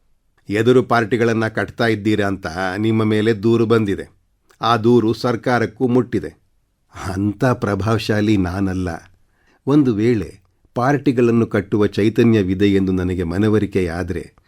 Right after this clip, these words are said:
ಈ ಗುಲಾಮಗಿರಿಗೆ ರಾಜೀನಾಮೆ ಕೊಟ್ಬಿಟ್ಟು ರಾಜಕೀಯ ಮುಖಂಡ ಆಗ್ತೇನೆ. ತಮ್ಮನ್ನು ಸಹ ಆಗ ನಾನು ಬೆದರಿಸ್ತೇನೆ.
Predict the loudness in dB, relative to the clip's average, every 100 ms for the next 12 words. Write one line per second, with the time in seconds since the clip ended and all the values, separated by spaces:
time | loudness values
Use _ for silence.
0 | _ _ _ _ 2 4 4 2 2 2
1 | 2 2 2 0 -2 0 2 2 0 0
2 | -2 -2 -4 -4 -6 -12 -16 _ -20 -12
3 | -10 -6 -8 -2 2 2 0 -2 -2 -2
4 | -6 -6 -8 -8 _ _ _ _ _ _
5 | -10 -8 -2 0 2 2 -2 -4 -2 -2
6 | -2 0 0 0 0 0 0 0 -4 -6
7 | -8